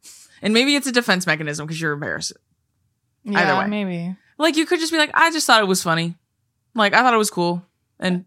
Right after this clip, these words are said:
Speaker 1: people
Speaker 2: And
Speaker 1: didn't like it."
Speaker 2: And it made me, I mean, and everything they made fun of me for, I laughed at, so.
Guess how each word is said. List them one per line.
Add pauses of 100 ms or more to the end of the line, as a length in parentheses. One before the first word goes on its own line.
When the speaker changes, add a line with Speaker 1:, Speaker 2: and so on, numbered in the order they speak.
Speaker 1:
people
Speaker 2:
And
Speaker 1:
didn't
like
it." (140)
Speaker 2:
And
it
made
me, (140)
I
mean,
and
everything
they
made
fun
of
me
for,
I
laughed
at,
so.